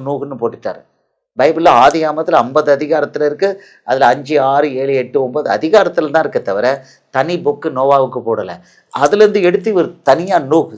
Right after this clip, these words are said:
செவன்டி ஃபைவ் நூகுன்னு போட்டார். நீங்க பாத்தீங்க, நூத்தி எண்பத்தேழு வசனங்கள், இருபத்தெட்டு சூறாக்கள்ல நூத்தி எண்பத்தேழு வசனங்கள் போட்-, லெஃப்ட் ரைட் பொய்.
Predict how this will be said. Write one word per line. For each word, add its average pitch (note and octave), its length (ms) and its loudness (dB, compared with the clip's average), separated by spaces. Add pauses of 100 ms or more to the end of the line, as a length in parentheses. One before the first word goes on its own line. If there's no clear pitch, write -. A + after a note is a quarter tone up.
செவன்டி D3 320 -4
ஃபைவ் D3+ 240 -2
நூகுன்னு C#3+ 300 -6
போட்டார். - 460 -6 (720)
நீங்க A#2+ 260 -2
பாத்தீங்க, C3 260 -4
நூத்தி C3+ 260 -6
எண்பத்தேழு A#2 380 -4
வசனங்கள், D#3+ 540 -8 (240)
இருபத்தெட்டு D3 880 -2 (100)
சூறாக்கள்ல D#3 960 -2
நூத்தி C#3 380 -8
எண்பத்தேழு B2 460 -4
வசனங்கள் B2+ 520 -8 (480)
போட்-, D#3 280 0
லெஃப்ட் G#2+ 560 -2
ரைட் F3 440 0
பொய். A#2 440 -8